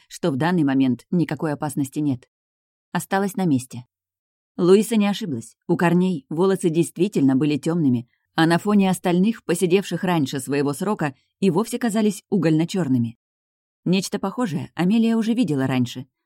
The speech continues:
у брюнеток, химически осветляющих волосы и не успевающих вовремя обновлять цвет. Мел протянула руку и коснулась чужих волос. Они оказались мягкими и приятными на ощупь,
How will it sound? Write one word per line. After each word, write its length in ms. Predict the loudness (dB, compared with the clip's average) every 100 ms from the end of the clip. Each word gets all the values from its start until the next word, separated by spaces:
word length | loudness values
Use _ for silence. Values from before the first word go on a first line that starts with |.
| _ -2
у 80 |
брюнеток, 540 | 2 4 4 2 -2 -12
химически 640 | -6 -2 -2 -2 -4 -4
осветляющих 680 | -4 -4 -4 0 -2 -2 -6
волосы 460 | -4 -2 -2 -6 -8 _ -2
и 80 |
не 100 | 0
успевающих 640 | 0 -2 -4 -2 -4 -6 -4
вовремя 400 | -2 0 0 0
обновлять 520 | -2 -2 -2 -2 -6
цвет. 420 | -8 -6 -4 -6 _ _ _ _ _ _ _ -2
Мел 260 | 2 2
протянула 500 | 2 -2 0 2 2
руку 280 | 0 -2 -6 -8 -4
и 80 | -4
коснулась 540 | -4 -2 -2 -2 -4
чужих 340 | -8 -6 -6
волос. 400 | -4 -6 -6 -12 _ _ _ _ _
Они 200 | 0 2
оказались 440 | 2 2 2 2 0
мягкими 500 | -2 -2 -2 -2 -4 _
и 100 | -4
приятными 540 | 0 0 0 -2 2 2
на 160 | 2
ощупь, 320 | -2 -6 -10